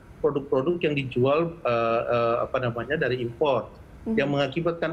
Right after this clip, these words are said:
Speaker 1: apa? Menjadi ancaman bagi produk-produk, eh, U M K M kita. Untuk itu maka kita harus berbenah, kalau ingin naik kelas ya harus adaptif, adaptif, inovatif, dan transformatif. Ya, kalau tidak ikut, eh,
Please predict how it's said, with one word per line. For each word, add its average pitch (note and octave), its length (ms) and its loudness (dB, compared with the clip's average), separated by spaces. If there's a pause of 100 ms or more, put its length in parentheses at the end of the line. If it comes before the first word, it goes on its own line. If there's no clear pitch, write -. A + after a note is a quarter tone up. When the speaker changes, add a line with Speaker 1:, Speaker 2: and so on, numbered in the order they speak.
Speaker 1:
apa? D3 260 0
Menjadi B2+ 380 0
ancaman C3 420 0
bagi B2 160 0
produk-produk, A#2+ 640 0 (160)
eh, A2 400 -2
U B2+ 100 4
M A#2+ 80 2
K A#2+ 160 2
M B2 80 2
kita. C3 400 -4 (320)
Untuk E3 160 2
itu A3+ 240 2
maka D#3 240 0
kita G3+ 240 -2
harus F3 240 0
berbenah, A2+ 640 0
kalau C3 160 2
ingin D3 240 0
naik C3+ 240 -2
kelas D3 240 -2
ya A#2 160 0
harus A#2+ 160 -2
adaptif, C#3 560 -2 (1300)
adaptif, D#3+ 560 -2
inovatif, E3+ 640 0
dan G3 160 0
transformatif. F#3+ 880 2 (560)
Ya, F#3+ 240 0
kalau E3+ 240 2
tidak F3 240 0
ikut, F3+ 400 0
eh, C3 320 2